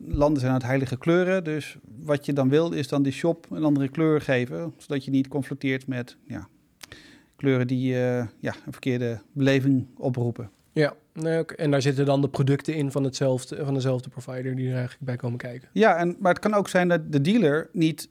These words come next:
Speaker 1: eh, je hele catalogus, eh, verkoopt of wil verkopen, afhankelijk van wat je hebt afgesproken. Dus ja, dat kan ook een, eh, een selectie daarvan zijn. En dat kan ook weer per land verschillen.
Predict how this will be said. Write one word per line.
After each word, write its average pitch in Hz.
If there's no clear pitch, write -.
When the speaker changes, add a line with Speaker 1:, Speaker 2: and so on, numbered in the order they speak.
Speaker 1:
eh, 139
je 139
hele 185
catalogus, 160
eh, 131
verkoopt 127
of 123
wil 143
verkopen, 123
afhankelijk 127
van 135
wat 131
je 135
hebt 123
afgesproken. 143
Dus 135
ja, 123
dat 131
kan 165
ook 147
een, 139
eh, 131
een 139
selectie 151
daarvan 165
zijn. 139
En 139
dat 143
kan 151
ook 180
weer 165
per 147
land 139
verschillen. 208